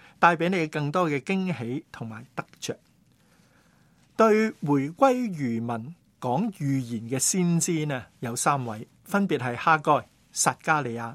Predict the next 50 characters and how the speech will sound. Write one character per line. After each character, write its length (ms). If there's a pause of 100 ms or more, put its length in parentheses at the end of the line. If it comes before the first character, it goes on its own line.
(120)
同 220 (140)
馬 280
拉 180 (160)
基。 220 (920)
哈 200
該 140
係 340
小 320
先 300
知 200
書 340
哈 200
該 160
書 240
嘅 100
作 300
者。 140 (840)
以 160
斯 160
拉 200
記 340
五 240
章 380
一 100
到 140
二 80
節 420 (100)
同 140
埋 160
六 140
章 200
十 200
四 200
節 460
都 220
提 320
到 180
過 300
佢 160
嘅 100
名 340
字。 200 (760)
佢 160
係 20
當 240
時 300 (320)
兩 280
個 260
鼓 200
勵 120